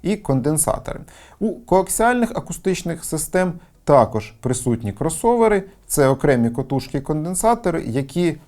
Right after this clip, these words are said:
приховано вбудовані в систему. Ну, частіше за все ви зможете знайти конденсатор, наприклад, під високочастотним динаміком. Але в компонентних системах кросовери мають більш досконалу конструкцію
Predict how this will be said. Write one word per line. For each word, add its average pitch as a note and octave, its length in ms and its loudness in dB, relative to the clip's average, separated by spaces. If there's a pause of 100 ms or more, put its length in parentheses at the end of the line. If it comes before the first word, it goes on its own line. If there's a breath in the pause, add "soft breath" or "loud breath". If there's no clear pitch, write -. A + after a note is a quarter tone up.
приховано G#3 680 2
вбудовані C#3+ 640 0
в C3+ 60 -8
систему. A2+ 600 -2 (280 loud breath)
Ну, D3 160 0
частіше F3 580 -2
за F3 120 -2
все B3 360 2
ви D3+ 200 2
зможете B2+ 460 0
знайти B2 400 0
конденсатор, D#3 840 0
наприклад, C#3 500 -2 (140)
під F3+ 240 -2
високочастотним C3 1000 -4 (280 loud breath)
динаміком. G#2+ 640 0 (400 loud breath)
Але D3 280 6
в A2+ 100 -2
компонентних D#3+ 680 0
системах B3 680 0 (360)
кросовери C#3 600 2
мають A2+ 480 2
більш D3 340 -2
досконалу B2+ 720 0
конструкцію A#2+ 800 -4